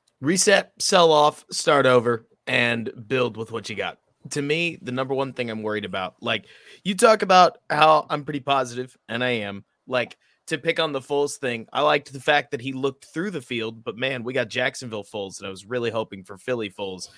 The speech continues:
We thought we might have had a little bit of that in Atlanta. But the point is, is that we can't keep kidding ourselves, right? Do we want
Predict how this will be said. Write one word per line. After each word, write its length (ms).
We 80
thought 240
we 60
might 200
have 80
had 140
a 40
little 200
bit 120
of 80
that 180
in 100
Atlanta. 440
But 380
the 120
point 360
is, 440
is 180
that 140
we 140
can't 320
keep 200
kidding 300
ourselves, 480
right? 260
Do 200
we 180
want 340